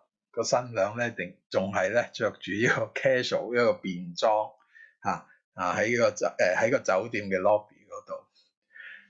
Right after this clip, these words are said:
右手邊就係呢個女仔，即係化完妝之後，發現自己畀人整蠱咗嘅嗰個嘅表情，驚訝，又憤怒，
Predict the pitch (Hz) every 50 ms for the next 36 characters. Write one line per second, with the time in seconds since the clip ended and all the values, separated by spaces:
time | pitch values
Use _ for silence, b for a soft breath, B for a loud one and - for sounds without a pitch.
0 | B B _ _ _ _ _ _ _ _ _ - 123 117 110 113 113 110 - 117
1 | 104 127 135 - 147 143 143 143 147 143 139 - 117 - 101 101 98 113 123 139
2 | 143 143 143 147 139 131 123 113 107 104 98 101 - - - - - - - 131
3 | 107 104 110 110 - 101 92 95 110 117 131 - - _ - 135 110 - - 117
4 | 113 113 101 87 85 87 - 127 131 131 139 127 127 127 113 - - - 92 87
5 | - - _ _ _ _ _ _ - 135 123 113 - 110 104 101 101 95 - 110
6 | 101 98 113 117 120 123 131 - 101 95 - - - 95 117 135 131 120 110 110
7 | 117 113 110 101 95 98 107 - - _ _ _ - 117 110 107 107 98 - -
8 | 113 117 104 101 92 85 98 85 - - 87 95 104 - - 95 - - _ _
9 | _ _ _ _ _ _ B B B B B B B B _ _ - - 165 160
10 | 160 165 156 151 135 104 104 101 104 117 117 - - _ _ _ _ _ _ _
11 | _ _ _ - - 120 117 110 107 101 - - - - 104 107 110 117 113 104
12 | 95 92 95 -